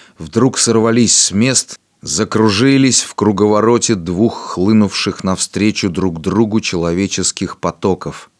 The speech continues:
один с запада, другой с востока. Потом стало тише, не так тревожно. Только мир заметно преобразился.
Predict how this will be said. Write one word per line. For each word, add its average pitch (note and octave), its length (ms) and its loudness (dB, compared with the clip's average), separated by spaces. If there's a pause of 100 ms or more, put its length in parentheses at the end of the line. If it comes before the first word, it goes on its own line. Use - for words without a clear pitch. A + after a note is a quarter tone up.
(200)
один G2 400 0
с D#2 40 -2
запада, B2 680 0
другой F2 500 -2
с - 140 -4
востока. - 560 -6 (1000)
Потом B2+ 280 0
стало A#2+ 360 2
тише, - 560 -2 (480)
не G#2+ 160 0
так A2+ 240 -2
тревожно. D#2+ 640 -4 (580)
Только A#2+ 320 0
мир C#3 220 4
заметно B2 560 0
преобразился. G#2 960 -2